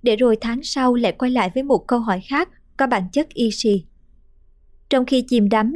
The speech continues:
trong những ảo tưởng ở trên, những gì khác với ảo tưởng sẽ dễ dàng bị coi là vấn đề. Sẽ có những lúc trẻ chống đối, sẽ có những lúc trẻ khóc lóc. Có những trẻ dễ làm quen với môi trường mới, gặp ai lần đầu cũng trò chuyện vui vẻ,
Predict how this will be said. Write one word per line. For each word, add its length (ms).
trong 240
những 160
ảo 220
tưởng 160
ở 200
trên, 220
những 200
gì 140
khác 260
với 80
ảo 220
tưởng 260
sẽ 180
dễ 160
dàng 280
bị 120
coi 220
là 100
vấn 200
đề. 260
Sẽ 160
có 120
những 280
lúc 160
trẻ 160
chống 260
đối, 280
sẽ 180
có 140
những 300
lúc 140
trẻ 100
khóc 240
lóc. 300
Có 80
những 240
trẻ 160
dễ 240
làm 220
quen 260
với 100
môi 180
trường 280
mới, 260
gặp 160
ai 160
lần 200
đầu 240
cũng 280
trò 160
chuyện 320
vui 140
vẻ, 320